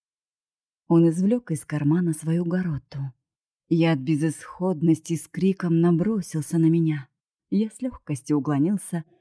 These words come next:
опустился вниз — и схватил оброненный советником нож. Малох снова напал в попытке закинуть мне на шею стальную удавку. Я успешно увернулся, и лезвием задел его руку, оставив на ней глубокий порез,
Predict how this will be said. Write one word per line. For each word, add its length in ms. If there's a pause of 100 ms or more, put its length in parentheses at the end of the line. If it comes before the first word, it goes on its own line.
(160)
опустился 640
вниз — 300 (540)
и 80
схватил 480
оброненный 540
советником 640
нож. 400 (540)
Малох 720
снова 400
напал 320
в 80
попытке 840
закинуть 420
мне 160
на 160
шею 380
стальную 540
удавку. 680 (600)
Я 200
успешно 680
увернулся, 720 (360)
и 80
лезвием 580
задел 340
его 340
руку, 440 (560)
оставив 520
на 160
ней 360
глубокий 500
порез, 520